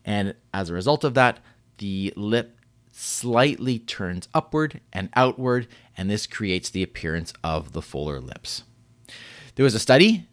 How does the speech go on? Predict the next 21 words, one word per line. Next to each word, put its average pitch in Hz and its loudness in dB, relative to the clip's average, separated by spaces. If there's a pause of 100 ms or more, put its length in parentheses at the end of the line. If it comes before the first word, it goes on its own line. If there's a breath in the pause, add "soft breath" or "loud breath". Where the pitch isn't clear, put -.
(140)
twenty 127 4
twenty, 175 4 (360 soft breath)
that 73 2
was, 104 0
uh, 95 -4
recorded 143 0
in 107 0
the 98 0
Journal 113 2
of 98 -2
Cosmetic 95 -4
Dermatology, 107 -2
and 101 -4
this 147 2
showed 107 4 (280 loud breath)
that 95 -2
the 107 0
Botox 120 2
lip 107 0
flips - -6 (420 soft breath)
treatments 117 0